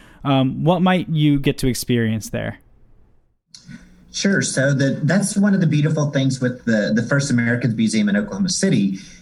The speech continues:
Speaker 2: is it gives you a little taste of the thirty-nine tribes that are headquartered in the state of Oklahoma. And then if you want, you can go out into the actual areas where these tribes'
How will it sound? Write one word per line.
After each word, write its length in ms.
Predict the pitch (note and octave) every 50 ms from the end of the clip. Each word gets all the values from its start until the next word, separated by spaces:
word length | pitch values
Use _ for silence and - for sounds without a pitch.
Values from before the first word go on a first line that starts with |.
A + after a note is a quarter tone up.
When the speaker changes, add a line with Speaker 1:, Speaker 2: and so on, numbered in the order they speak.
| - -
Speaker 2:
is 320 | - A#2+ A#2+ A#2 A2+ A2 - -
it 160 | C3 C#3 -
gives 260 | - E3 F3+ E3 D#3
you 80 | E3+ E3
a 20 |
little 260 | D3 C#3+ C#3+ C3+ B2 G#2+
taste 520 | - - - - - D3+ C#3+ - - -
of 80 | A#2+ G#2+
the 80 | A2
thirty-nine 500 | A2 - B2 A#2+ A2 A2+ A2 G#2+ G2+ G2+
tribes 380 | - - - G#2+ G2+ G2 F#2 -
that 80 | -
are 80 | G2 F#2+
headquartered 560 | - G#2+ G2 - - - A2 G2 F#2 - F2+
in 100 | F#2 E2+
the 80 | F2+ F2
state 240 | - - F2+ F2 E2
of 100 | D#2+ D#2+
Oklahoma. 600 | D#2+ D#2+ - - - G2 F2+ E2+ - E2 D2+ D2 - - - - - - - - -
And 180 | - B2 B2+ C#3
then 300 | D#3+ F#3+ G3+ G3 G3 F3
if 140 | D3+ - -
you 120 | B2+ B2
want, 360 | A2+ B2+ C3+ C#3 B2+ A#2+ -
you 80 | G#2+ G#2
can 180 | - A2+ A2+
go 300 | G#2 B2 A#2+ A#2+ A#2+ A#2 -
out 260 | G#2 A#2 A#2 - -
into 200 | A2+ G#2+ - A2
the 100 | G2 F#2
actual 400 | G2+ G#2 G#2+ - - B2+ - D#2
areas 320 | F2+ G#2 G2+ G2 F2+ -
where 140 | G2 G2 F#2+
these 260 | F2 G2+ G2 F#2+ F#2
tribes' 520 | - - - - G#2 G2 F#2+ F#2 F#2 F2+